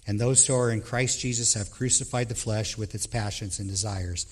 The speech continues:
So again, this isn't saying that we're crucified with Christ, although we are. This verse is saying that one who is indeed a Christian,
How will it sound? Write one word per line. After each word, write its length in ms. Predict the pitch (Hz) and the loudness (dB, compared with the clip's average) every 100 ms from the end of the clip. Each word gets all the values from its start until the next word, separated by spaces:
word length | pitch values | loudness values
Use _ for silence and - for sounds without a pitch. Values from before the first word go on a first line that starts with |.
| - - - | -14 -20 -14
So 140 | - 107 | -4 0
again, 200 | 117 117 | 2 4
this 180 | 127 | 6
isn't 260 | 139 127 113 | 6 4 8
saying 360 | - 123 127 110 | 8 8 4 0
that 140 | 92 | -2
we're 100 | 104 | -6
crucified 520 | - 127 - - 110 | -4 -2 -2 -2 -2
with 200 | 104 95 | -4 -6
Christ, 360 | - 120 120 110 | -2 -2 -2 -2
although 220 | 104 110 | -2 -2
we 180 | 113 117 | 0 0
are. 280 | 98 107 117 - - - | 0 -2 -6 -14 -12 2
This 180 | 107 | 4
verse 260 | - 123 - | 4 2 4
is 80 | 110 | 6
saying 540 | - 127 127 113 113 - - - 104 | 6 6 2 0 -2 -10 -20 -16 0
that 300 | 104 107 107 | 2 2 -2
one 340 | 107 123 135 | 0 2 2
who 140 | 117 117 | 2 4
is 140 | 110 | 2
indeed 280 | 101 113 117 | 2 0 0
a 60 | |
Christian, 680 | 92 - 170 - - 98 101 | -2 -4 -4 -2 -2 -4 -4